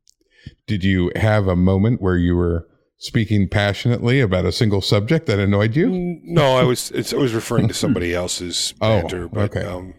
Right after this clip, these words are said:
Speaker 2: regardless of the situation, it was just, it was interesting that, um, actually speaking with, in, you know, people who understand certain vernacular terms or language, it's just fun.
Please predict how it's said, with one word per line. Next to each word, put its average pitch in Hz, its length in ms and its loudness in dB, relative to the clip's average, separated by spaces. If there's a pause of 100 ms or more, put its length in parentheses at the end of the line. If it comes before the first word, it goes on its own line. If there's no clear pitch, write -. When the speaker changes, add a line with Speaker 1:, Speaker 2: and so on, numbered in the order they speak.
Speaker 2:
regardless 95 560 -6
of 85 80 -16
the 85 60 -20
situation, 85 580 -14
it 85 160 -16
was 82 140 -20
just, - 200 -18
it 92 160 -14
was 92 140 -16
interesting 90 540 -14 (200)
that, 90 280 -16
um, 87 300 -20 (680)
actually 95 240 -10
speaking 95 400 -14
with, - 240 -14 (120)
in, 92 180 -18 (240)
you 113 100 -18
know, 87 60 -16
people 92 340 -14
who 90 140 -10
understand 87 640 -16 (160)
certain 87 520 -12
vernacular 92 720 -10
terms 92 600 -12
or 92 100 -16
language, 92 520 -10
it's - 200 -20
just - 140 -16
fun. - 320 -20